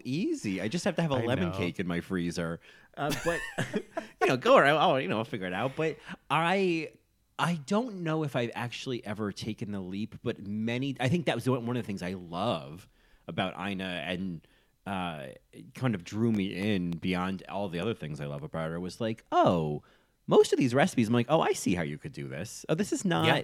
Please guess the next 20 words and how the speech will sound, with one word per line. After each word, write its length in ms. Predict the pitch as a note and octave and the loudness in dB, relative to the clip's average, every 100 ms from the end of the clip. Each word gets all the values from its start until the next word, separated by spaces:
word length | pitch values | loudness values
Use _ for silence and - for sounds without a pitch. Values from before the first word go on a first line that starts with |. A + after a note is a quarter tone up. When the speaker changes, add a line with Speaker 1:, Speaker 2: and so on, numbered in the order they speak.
| - - - - - | -4 -20 -20 -20 -4
Speaker 1:
you 60 | D#4 | 2
know, 80 | A3 | 2
sometimes, 500 | A#3 A3 G3+ E3 B2+ | 2 0 2 2 0
God 260 | - G#3 | 2 2
bless 260 | - C3+ B2+ | 4 4 2
her, 80 | E2+ | -4
Julia 360 | C#2+ E2+ D2+ D2 | -6 -6 -4 -6
Child, 380 | - D2+ C2+ C#2+ _ | -8 -6 -8 -10 _
God 360 | C3+ D3 D3 | -2 0 0
bless 320 | B2 G2 F2+ - | -2 -2 -2 -4
her. 100 | - | -8
But 180 | F2 | -6
sometimes 300 | - C#3+ C3+ | -4 -2 -2
it's 100 | F2 | -2
like, 160 | F#2 E2 | -6 -6
"Oh, 180 | - G#2 | -6 -4
wow, 340 | D#2 D#2+ D2+ C#2+ | -2 -2 -2 0
I 140 | G2+ | 2
am 160 | G#2 G2 | 2 0
watching, 580 | F2+ E2+ - F2 D2+ D2 | -2 -4 -4 -4 -4 -10